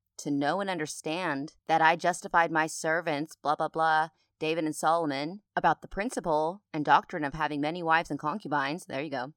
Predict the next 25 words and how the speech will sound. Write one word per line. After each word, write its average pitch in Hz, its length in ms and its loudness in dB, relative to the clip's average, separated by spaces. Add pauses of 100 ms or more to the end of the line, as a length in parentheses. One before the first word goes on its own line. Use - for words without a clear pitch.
(100)
"prepare 240 480 2
thy 240 220 4
heart 196 400 2
and 170 140 -4
receive 185 460 -10
and 180 80 -4
obey 170 460 -2
these," 135 480 -10
'cause - 160 -8
it's - 160 -8
a 160 80 2
law. 139 400 0 (160)
Then 160 140 -2
he 240 120 -6
says 151 600 2 (320)
that 156 280 6 (380)
all 196 180 8
marriages 185 680 2 (100)
not 170 640 0 (160)
made 160 480 -2
under 165 300 2
this - 280 -8
law 147 420 0 (440)
are 160 320 10
void, 151 460 -2